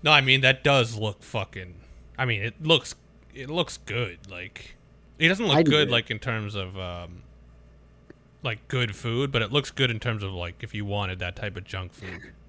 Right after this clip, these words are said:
Speaker 2: Well, hold on. Let's see what he says. He, in the email that he sent these pictures in,
Speaker 1: Okay.
Speaker 2: Connor says, "Hey, yo, it's your boy, Chef Connor's Conquest, with the McPizza recipe. Here are the pics. Also for questions or some shit, did you guys hear what happened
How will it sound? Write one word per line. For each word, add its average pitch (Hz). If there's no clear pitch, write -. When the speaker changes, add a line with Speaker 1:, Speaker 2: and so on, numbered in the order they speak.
Speaker 2:
Well, 170
hold 202
on. 143
Let's 175
see 185
what 170
he 151
says. 113
He, 127
in 180
the 160
email 139
that 113
he 120
sent 131
these 120
pictures 113
in, 101
Speaker 1:
Okay. 127
Speaker 2:
Connor 139
says, 127
"Hey, 180
yo, 151
it's 143
your 143
boy, 131
Chef -
Connor's 180
Conquest, 160
with 151
the 160
McPizza 143
recipe. 127
Here 156
are 151
the 135
pics. -
Also 143
for 135
questions 139
or 117
some 120
shit, 117
did 139
you 156
guys 139
hear 135
what 127
happened 113